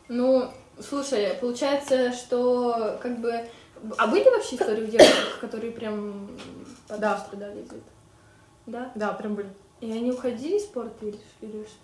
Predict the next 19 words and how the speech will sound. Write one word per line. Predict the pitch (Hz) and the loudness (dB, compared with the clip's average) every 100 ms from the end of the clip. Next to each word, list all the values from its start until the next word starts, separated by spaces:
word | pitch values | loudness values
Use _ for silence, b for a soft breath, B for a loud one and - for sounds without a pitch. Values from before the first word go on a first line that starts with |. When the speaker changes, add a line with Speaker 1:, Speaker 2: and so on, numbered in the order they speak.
| - - | -20 -20
Speaker 1:
как | 226 | -20
это | 240 - | -20 -16
было? | 240 220 | -10 -4
Speaker 2:
Я | 226 | -4
помню | 220 247 262 262 247 | -4 2 2 2 0
одну | 233 214 | 0 -2
<clears throat> | - 214 | -2 2
девочку, | 240 311 349 - 233 | 4 2 0 -8 -6
мы | 226 | -6
еще | 220 - | -6 -6
маленькие | 214 240 302 330 269 | -4 -2 -4 -4 -4
были, | 226 220 202 | -4 -4 -6
она | 202 208 214 | -6 -4 -4
занималась | 202 220 226 214 | -4 -4 -4 -6
с | - | -6
одного | 208 208 | -6 -6
тренера | 202 285 370 | -4 -4 -4
у | 294 | -2
нас, | 247 233 | -2 -4